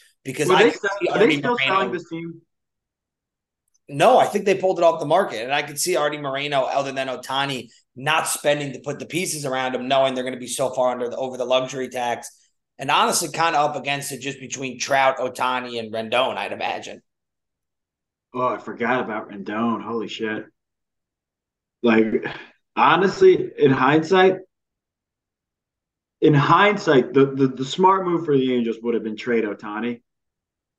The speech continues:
Speaker 2: and, uh, package the Rendon contract with it.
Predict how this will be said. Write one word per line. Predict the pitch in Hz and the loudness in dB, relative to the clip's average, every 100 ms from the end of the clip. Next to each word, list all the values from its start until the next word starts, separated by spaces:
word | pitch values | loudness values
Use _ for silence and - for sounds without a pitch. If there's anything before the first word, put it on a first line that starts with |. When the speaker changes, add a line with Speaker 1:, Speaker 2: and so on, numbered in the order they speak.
| _ | _
Speaker 2:
and, | 104 104 101 101 | -8 -4 -4 -4
uh, | 98 98 90 - _ - | -4 -4 -8 -12 _ -2
package | 123 113 113 101 | 0 2 2 0
the | 107 | -2
Rendon | 101 98 98 92 | -2 -2 -4 -6
contract | 92 92 92 90 | -12 -10 -10 -10
with | 98 80 | -12 -12
it. | 76 | -16